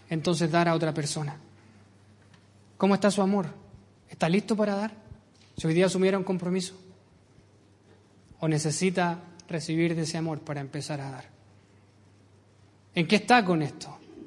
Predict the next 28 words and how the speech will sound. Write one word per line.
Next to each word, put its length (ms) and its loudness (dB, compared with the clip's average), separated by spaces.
"No 120 10
lo 60 12
había 160 10
entendido 400 6
y 20 8
lo 100 10
voy 100 10
a 40 8
empezar 320 4
a 40 4
hacer", 520 2
¿o 100 10
lo 100 10
entendí 480 6
pero 240 8
no 160 8
tengo 260 8
el 60 10
material 560 8
para 160 4
empezar 380 -2
a 40 0
hacerlo? 360 -8
Quisiera 280 0
que 80 2
se 120 -2
lo 100 2
preguntara, 520 -2